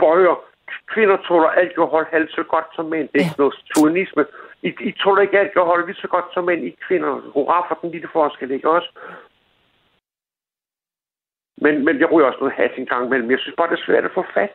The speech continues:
Speaker 1: på. Det er svært at få fat på.
Speaker 2: Ej, du må da have en ordentlig pusher, sidder jeg her og siger for åben skærm, havde han nær sagt. <laughs>
Speaker 1: Jeg, jeg, jeg, så næ-, jeg, så næsten, jeg så næsten ikke sige det, men vi bor sgu i samme by. Jeg bor sgu i Roskilde, ikke?
Speaker 2: Det,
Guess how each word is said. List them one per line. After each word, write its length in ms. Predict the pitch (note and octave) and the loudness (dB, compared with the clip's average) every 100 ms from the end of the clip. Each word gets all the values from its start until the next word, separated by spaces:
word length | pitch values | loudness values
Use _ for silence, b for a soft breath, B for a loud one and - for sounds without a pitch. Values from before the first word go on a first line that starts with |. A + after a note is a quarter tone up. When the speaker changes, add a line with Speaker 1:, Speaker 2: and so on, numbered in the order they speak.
| - | -12
Speaker 1:
på. 100 | E3 | -10
Det 80 | D#3+ | -10
er 120 | - | -4
svært 180 | F#3+ F3+ | 0 0
at 60 | E3+ | 0
få 120 | E3 - | -2 -2
fat 180 | E3 - | -8 -8
på. 60 | - - _ _ - - | -16 -16 _ _ -20 -6
Speaker 2:
Ej, 80 | - - | -4 -2
du 60 | G3 | -2
må 100 | F3+ | -2
da 60 | |
have 140 | D#3 G3+ | 0 0
en 60 | |
ordentlig 280 | G#3+ G#3+ A3+ - | 0 -2 -6 -2
pusher, 320 | A3+ A#3 A3+ - _ - | -2 0 -2 -4 _ -8
sidder 320 | - F#3+ - | -4 -2 0
jeg 160 | G3 F#3 | -2 -2
her 60 | F3+ | -4
og 60 | |
siger 300 | - - G3 | -2 -2 -2
for 100 | F#3 | 0
åben 140 | G3 F#3+ | -2 -2
skærm, 300 | - F3+ - | -4 -2 -2
havde 100 | F#3 | -2
han 80 | F3+ | -2
nær 120 | E3 | -2
sagt. 300 | - F#3 - - - A3 - | -2 -4 -6 -12 -8 -6 -4
<laughs> 420 | A#3 - - - - | -6 -6 -8 -6 -4
Speaker 1:
Jeg, 100 | E3 | 0
jeg, 100 | F3 E3+ | 0 2
jeg, 160 | F3+ - | 0 2
så 80 | F#3+ | 2
næ-, 140 | F#3 | 4
jeg, 60 | F#3 - | 2 2
så 60 | |
næsten, 220 | F#3+ F3+ E3+ | 0 0 -2
jeg 100 | D#3+ | -2
så 60 | F#3 | 0
næsten 220 | F#3 F3+ | 0 0
ikke 140 | F3+ - | -4 -4
sige 100 | G3+ E3 | -12 -8
det, 80 | D#3+ | -2
men 140 | C#3+ | -2
vi 100 | D3 - | -4 0
bor 180 | E3 E3 | 0 0
sgu 160 | - | -8
i 60 | E3 | -6
samme 280 | D#3+ D#3 D#3+ | -4 -4 -6
by. 200 | E3+ D3 | -6 -4
Jeg 100 | D3 | 0
bor 180 | D#3 | 0
sgu 220 | D#3 - E3 | 0 -2 -4
i 40 | |
Roskilde, 640 | - D#3+ - - - B2 A2 | 0 -2 -4 -14 -10 -6 -4
ikke? 160 | B2+ D#3 _ _ _ - - - | -4 -6 _ _ _ -20 -16 -6
Speaker 2:
Det, 100 | E3+ | -4